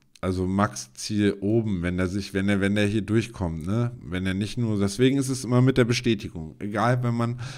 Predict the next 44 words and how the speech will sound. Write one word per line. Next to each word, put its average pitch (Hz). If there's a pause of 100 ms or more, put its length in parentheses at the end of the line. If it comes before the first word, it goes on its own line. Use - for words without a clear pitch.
in 104
der 107
jeweiligen 135
Zeiteinheit, 120
wo 113
man 107
guckt. - (920)
Und 85
sagen 95
wir 107
mal, 107
dieses 98
Ding 110
muss 120
man 92
ja, 82
kann 101
ja 90
nicht 85
aus 80
dem 87
Tageschart 80
traden, 69
da 76
sind 78
nur 80
zwei 69
Kerzen. - (680)
Ähm, 92 (480)
ist -
das 117
hier 110
oder 90
meinetwegen 95
auch -
der 87
dreißig-Minuten-Chart 92
eine 82
präferierte 92 (600)
Art, 85
ähm, 82
das -
zu -
spielen? 73